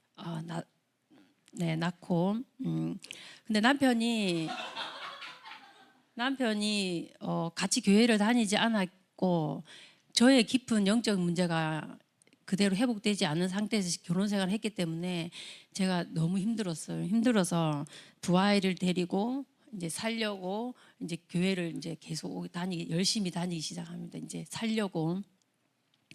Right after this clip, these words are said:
어, 안 그랬으면, 어, 제가,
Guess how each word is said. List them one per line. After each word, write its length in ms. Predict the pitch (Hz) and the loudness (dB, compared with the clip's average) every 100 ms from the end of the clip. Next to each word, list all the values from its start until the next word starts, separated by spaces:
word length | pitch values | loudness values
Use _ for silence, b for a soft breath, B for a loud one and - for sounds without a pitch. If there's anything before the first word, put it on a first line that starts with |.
| B B B B B B B | B B B B B B B
어, 600 | 170 156 156 151 165 165 - | -4 -2 -2 -4 -6 -8 -8
안 200 | - 180 | -2 0
그랬으면, 1080 | 170 214 220 240 220 202 220 202 170 160 - | 4 4 2 2 2 4 4 4 2 -2 -4
어, 120 | 180 | -6
제가, 600 | 170 170 170 180 170 160 | -4 -4 -4 -6 -6 -8